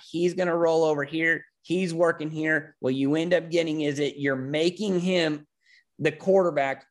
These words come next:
under duress, have to step up and throw a ball. He had to throw a perfect ball, didn't throw a perfect ball. Middle of the field safety is able to get in there, punch the ball out.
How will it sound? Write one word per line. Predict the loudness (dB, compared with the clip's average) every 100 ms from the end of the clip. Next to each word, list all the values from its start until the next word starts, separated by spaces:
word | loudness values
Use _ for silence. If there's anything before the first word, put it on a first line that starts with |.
| -2
under | 2 2
duress, | 2 0 2 2 0
have | -2 -6 -6
to | -12
step | -2 0 0
up | 0 -2 -2
and | -8 0
throw | 4 4
a | 2
ball. | 0 -2 -4 -10 _ _ _ _ _ _
He | -2 0
had | 0 0
to |
throw | 2 2
a | 2
perfect | 0 -2 -2 0
ball, | 4 4 2 -2 _ _ _ _ _ _ _ _ _ 2
didn't | 2 2 0
throw | 4 4
a |
perfect | 4 0 0 -4 0
ball. | 2 2 0
Middle | -2 2 2
of | 0
the |
field | -2 -2 -2
safety | 0 -2 -2 -4
is |
able | 0 0 -2
to | -4
get | -2 0
in | 0 -2
there, | -2 -4 -6 _ _
punch | -4 -4 -2
the | -2
ball | 2 2 2
out. | 0 -2